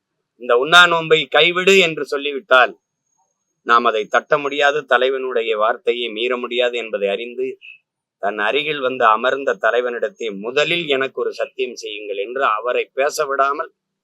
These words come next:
கையை நீட்டி சத்தியம் வாங்கினான். அந்த சத்தியம், என்னை இந்த உண்ணா நோன்பை நிறுத்த நீங்கள் சொல்லக்கூடாது என்பதுதான். அப்படிப்பட்ட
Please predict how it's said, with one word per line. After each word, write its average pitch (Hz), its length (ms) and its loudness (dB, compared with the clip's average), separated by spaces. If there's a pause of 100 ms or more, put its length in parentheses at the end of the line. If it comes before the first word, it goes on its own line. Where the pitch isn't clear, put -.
(840)
கையை 170 380 6
நீட்டி 165 360 -2
சத்தியம் 143 480 -2
வாங்கினான். 117 400 -4
அந்த 101 240 -6
சத்தியம், 147 540 -6
என்னை 160 380 2
இந்த 160 260 0
உண்ணா 147 280 0
நோன்பை 131 380 -6 (640)
நிறுத்த 180 420 0
நீங்கள் 151 380 -2
சொல்லக்கூடாது 151 720 2
என்பதுதான். 104 580 -8 (1600)
அப்படிப்பட்ட 123 640 -2